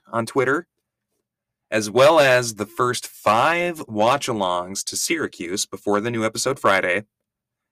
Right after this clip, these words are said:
as well as the first episode recapping the current season of Survivor Australia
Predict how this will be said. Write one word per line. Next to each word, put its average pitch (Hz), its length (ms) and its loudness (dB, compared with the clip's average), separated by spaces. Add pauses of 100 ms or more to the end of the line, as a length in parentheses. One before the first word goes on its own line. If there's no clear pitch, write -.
(120)
as 110 160 -2
well 120 220 4
as 101 160 -4
the 101 100 -8
first 139 540 -4
episode 110 460 -2
recapping 107 760 -4
the 95 80 -10
current 123 380 -6
season 110 480 -4
of 95 100 -10
Survivor 95 500 0
Australia 104 720 2